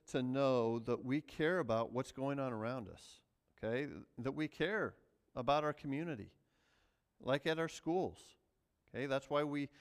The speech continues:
adopted the, the two three building at the school, and, and, and recently we, we fed all the teachers and staff pizza, uh, for lunch, just to show a little thing to say, "Hey, we appreciate you, we love you guys." Uh, our community needs to know that,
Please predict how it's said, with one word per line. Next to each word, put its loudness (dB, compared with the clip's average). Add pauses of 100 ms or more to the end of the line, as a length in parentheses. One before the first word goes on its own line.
(180)
adopted 2
the, 0
the -2
two -2
three -2
building -2 (180)
at -8
the -6
school, 0
and, -2 (280)
and, 0
and -2
recently -4
we, 0
we -2
fed 2
all 4
the -4
teachers -6
and -2
staff -4
pizza, -6 (460)
uh, 0
for -2
lunch, -2
just -2
to -4
show 0 (180)
a 2
little 6
thing 0
to 2
say, 0
"Hey, 2
we -4
appreciate -4
you, -4
we -2
love 0
you -6
guys." -10 (520)
Uh, 0
our -2
community -2
needs -2
to -8
know 0
that, -2